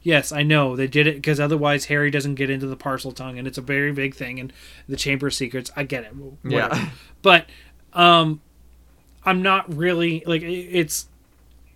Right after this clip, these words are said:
Speaker 1: there are definitions of what mythological creatures are because they come from a certain culture. And when you break those definitions, you kinda have to give context as to why.
Speaker 2: Yeah.
Speaker 1: Else everyone thinks that a basilisk means a snake.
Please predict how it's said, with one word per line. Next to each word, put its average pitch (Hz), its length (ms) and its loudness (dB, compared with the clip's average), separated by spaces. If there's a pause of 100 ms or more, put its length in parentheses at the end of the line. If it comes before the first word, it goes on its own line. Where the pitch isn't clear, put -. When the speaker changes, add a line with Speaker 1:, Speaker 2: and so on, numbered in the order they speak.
Speaker 1:
there 170 320 6
are 165 160 4
definitions 147 760 0
of 123 120 -6
what 139 240 -4
mythological 131 640 -8
creatures 120 440 -10 (160)
are 165 340 4
because 139 280 -6
they 156 80 -4
come 147 260 -6
from 147 180 -6
a 143 60 -4
certain 139 380 -8
culture. 185 600 -8 (480)
And 156 360 2
when 160 160 2
you 156 160 0
break 170 320 0
those 175 180 0
definitions, 151 800 -2
you 143 80 -8
kinda 151 380 -4
have 143 200 -2
to 151 80 -6
give 131 220 -8
context 143 640 -8
as 120 120 -14
to 123 100 -12
why. 135 360 -6
Speaker 2:
Yeah. 110 280 -2 (160)
Speaker 1:
Else 196 320 4
everyone 202 440 0
thinks 165 320 0
that 160 140 -2
a 160 40 0
basilisk 147 600 0
means 143 240 -4
a 139 100 0
snake. 131 440 -8